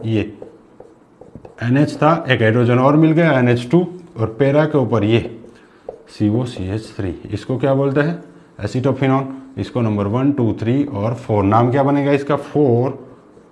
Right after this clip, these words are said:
amino। ये मैं नाइनटीन नाइंटी थ्री के हिसाब से लिख रहा हूँ, ठीक है, Four amino, इसीलिए ए कैपिटल किया, Four amino acetophenone।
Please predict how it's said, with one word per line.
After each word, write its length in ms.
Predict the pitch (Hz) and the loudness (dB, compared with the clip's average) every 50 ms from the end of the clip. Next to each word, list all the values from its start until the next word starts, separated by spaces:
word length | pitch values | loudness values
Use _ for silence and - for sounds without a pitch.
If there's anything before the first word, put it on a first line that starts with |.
| - - - - - - - - - _ _ - - | -20 -20 -20 -20 -20 -20 -20 -20 -20 _ _ -10 -6
amino। 720 | 110 110 117 131 143 139 127 120 123 131 135 - - - - - - 107 | -2 0 2 2 4 4 4 2 2 0 -2 -4 -8 -14 -20 -18 -10 -6
ये 160 | 113 123 123 | -2 0 2
मैं 340 | 127 131 135 143 156 170 165 - - - - - - - - _ _ _ _ _ _ _ - - - - - - - - - - 104 | 2 2 2 0 0 -2 -4 -6 -12 -18 -20 -20 -20 -20 -20 _ _ _ _ _ _ _ -20 -20 -20 -20 -20 -20 -20 -20 -14 -6 -2
नाइनटीन 460 | 101 113 117 120 123 120 143 151 151 | 0 2 2 2 2 2 2 2 2
नाइंटी 300 | 139 127 120 120 123 139 | 2 2 2 2 2 0
थ्री 260 | 139 135 - 131 131 | -2 -2 -2 -2 -2
के 100 | 123 127 | 0 0
हिसाब 280 | 117 110 110 - 113 107 | 0 0 2 0 -2 -2
से 140 | - - 107 | 0 -2 -2
लिख 200 | 98 101 95 87 | -2 -2 -2 -4
रहा 100 | 90 85 | -6 -6
हूँ, 120 | 78 80 - - - - - | -6 -8 -12 -18 -20 -12 -4
ठीक 120 | - 127 131 | -2 0 0
है, 180 | 165 185 180 | 0 -2 -2
Four 500 | - - 123 123 143 156 165 165 160 - - 113 | -4 -4 -2 -2 0 0 -2 -2 -4 -8 -6 -2
amino, 320 | 110 110 113 110 104 101 | 0 2 2 2 2 0
इसीलिए 560 | 104 101 104 127 120 127 127 123 123 127 123 | 0 -2 -2 -2 -2 -2 -4 -4 -2 -2 -2
ए 40 | 120 | 0
कैपिटल 400 | 120 123 107 - 117 113 110 104 | 0 -2 -2 -2 -2 -2 -2 -2
किया, 280 | 98 - 104 101 92 85 - - - - - - - - _ _ _ | -2 -2 -4 -2 -2 -4 -6 -10 -18 -20 -20 -20 -20 -20 _ _ _
Four 220 | - 143 151 147 123 | -4 -2 0 0 0
amino 720 | 110 107 110 107 110 120 139 175 185 - - - - - - - - - - - - - - - - - - - - - - - - 107 | 0 2 2 2 4 4 4 2 2 -2 -6 -12 -14 -18 -20 -20 -20 -20 -20 -20 -20 -20 -20 -20 -20 -20 -20 -20 -20 -20 -20 -14 -8 -6
acetophenone। 2000 | 107 107 - 139 139 135 - 110 104 113 139 156 - - - - - - - _ _ _ _ _ - - - - - _ - - - 95 92 87 85 85 82 | -6 -4 -2 -2 -2 0 2 2 2 2 0 -2 -8 -14 -18 -20 -20 -20 -20 _ _ _ _ _ -20 -20 -20 -20 -20 _ -20 -16 -10 -10 -8 -8 -8 -12 -14